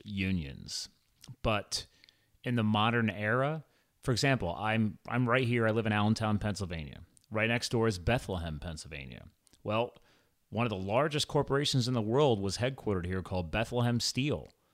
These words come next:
Their steel was used in World War One, World War Two, Empire State Building, Golden Gate Bridge. I mean, you name it. They ship steel all over the world. Well, fast forward years later, that company doesn't exist anymore. And everybody was a union laborer.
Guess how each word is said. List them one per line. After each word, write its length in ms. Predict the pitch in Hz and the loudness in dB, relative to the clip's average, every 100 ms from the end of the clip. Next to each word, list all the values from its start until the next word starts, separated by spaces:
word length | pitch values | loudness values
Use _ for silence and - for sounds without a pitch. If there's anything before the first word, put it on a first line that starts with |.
| _ - | _ -4
Their 220 | 110 139 | 0 4
steel 440 | - 139 143 165 | 4 4 2 2
was 200 | 139 101 | 2 2
used 300 | 110 131 131 | 2 0 0
in 120 | 107 101 | -2 0
World 240 | 131 127 | 0 2
War 120 | 117 | 2
One, 440 | 104 95 82 69 71 | 0 -2 -2 -4 -12
World 260 | 95 123 127 | -2 0 2
War 200 | 117 110 | 0 -2
Two, 420 | - 117 82 69 - _ | -2 -2 -2 -6 -14 _
Empire 420 | 123 135 131 120 107 | -4 0 2 2 0
State 300 | - 92 80 | -2 -4 -4
Building, 360 | 85 80 80 82 | -8 -6 -8 0
Golden 320 | 120 135 131 | 2 2 0
Gate 280 | 123 117 87 | 0 -2 -2
Bridge. 380 | 104 80 - - | -2 -2 -8 -6
I 40 | |
mean, 180 | 101 98 | -2 0
you 140 | 131 | 2
name 280 | 135 139 104 | 2 0 -2
it. 140 | 80 - _ - _ _ | -4 -12 _ -20 _ _
They 140 | 131 175 | -2 0
ship 240 | - 143 | 2 0
steel 340 | - - 147 131 | 0 0 0 0
all 340 | - 151 160 | -2 -2 0
over 100 | 143 | 0
the 60 | 139 | 0
world. 340 | 139 185 73 - _ _ _ _ _ - - | 0 -2 -6 -12 _ _ _ _ _ -16 -6
Well, 260 | 107 151 - _ _ _ - | -6 -6 -12 _ _ _ -2
fast 240 | 113 - | 0 0
forward 200 | 120 113 | 2 2
years 180 | 117 107 | 2 0
later, 300 | 113 139 170 - - | 0 -2 -6 -12 -14
that 120 | - | -4
company 200 | 127 127 | -2 2
doesn't 160 | 131 135 | 2 0
exist 360 | 107 127 156 95 | 0 0 0 -2
anymore. 400 | 87 80 50 - _ _ _ - - - - | -2 -4 -8 -16 _ _ _ -20 -20 -20 -4
And 160 | - 113 | 0 4
everybody 500 | 110 120 139 143 147 | 6 6 6 4 4
was 160 | 139 127 | 4 4
a 60 | |
union 320 | 120 131 131 | 4 4 4
laborer. 460 | 123 131 117 71 | 4 4 2 -6